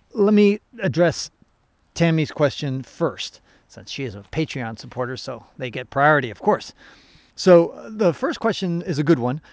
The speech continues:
She says, "What's your take on how to be a good tourist, and how can we as travelers repair the schism between tourists and locals? Conversely,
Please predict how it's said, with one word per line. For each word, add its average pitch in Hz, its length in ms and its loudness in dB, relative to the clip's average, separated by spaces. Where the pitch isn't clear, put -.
She 214 300 -4
says, 220 480 -4
"What's 175 400 0
your 302 100 -2
take 143 460 -4
on 160 100 0
how 143 200 0
to 190 80 0
be 160 160 0
a 127 40 -2
good 131 220 -6
tourist, 127 500 -8
and 147 140 -8
how 214 300 -2
can 165 340 -4
we 143 240 2
as 120 180 -6
travelers 131 600 -6
repair 185 420 -4
the 139 100 -6
schism 190 420 -2
between 147 360 -6
tourists - 480 -6
and 165 160 -4
locals? 131 480 -6
Conversely, 185 540 -2